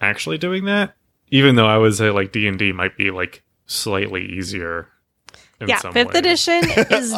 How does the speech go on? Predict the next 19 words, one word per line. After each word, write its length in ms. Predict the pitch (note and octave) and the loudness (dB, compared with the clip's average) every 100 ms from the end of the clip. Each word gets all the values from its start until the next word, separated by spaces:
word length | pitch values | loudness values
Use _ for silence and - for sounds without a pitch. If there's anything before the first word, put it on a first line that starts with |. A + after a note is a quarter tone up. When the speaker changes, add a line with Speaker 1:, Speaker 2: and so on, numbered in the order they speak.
| - | -2
Speaker 2:
definitely 640 | - A#3 A3+ B3 A#3 A3+ A3 | 0 0 0 -2 -4 -2 -2
easier. 360 | G#3+ G#3 F3+ | 0 -2 -4
Fifth 260 | G#3+ B3+ B3 | 0 0 0
edition 300 | D4+ F4 E4+ | -2 -2 -2
is 100 | F4+ | -2
so 440 | - - D4+ C4+ C4 | -2 0 2 2 2
much 300 | A#3+ A#3 - | 2 -2 -2
<laughs> 40 | |
easier, 840 | A#3 C#4+ E4+ - F#4 F#4 F4 D4+ - | 2 4 4 4 2 4 4 4 4
I 280 | B3 B3 C4+ | 2 2 0
think, 360 | A#3 G#3 G#3 - - - - - | 2 2 0 -8 -18 -18 -6 0
unless 340 | A#3+ B3+ B3 | 4 4 4
you're 140 | B3+ | 2
the 100 | A#3 | 2
D 220 | G#3 G#3+ F#3 | 0 0 0
M. 280 | - - - _ _ _ - | -4 -12 -16 _ _ _ -10
Speaker 3:
Yeah. 120 | F#2 _ _ _ _ - | -8 _ _ _ _ -2
I 100 | D3+ | -2
think 480 | - G#3+ G#3 - | 0 -2 -4 -12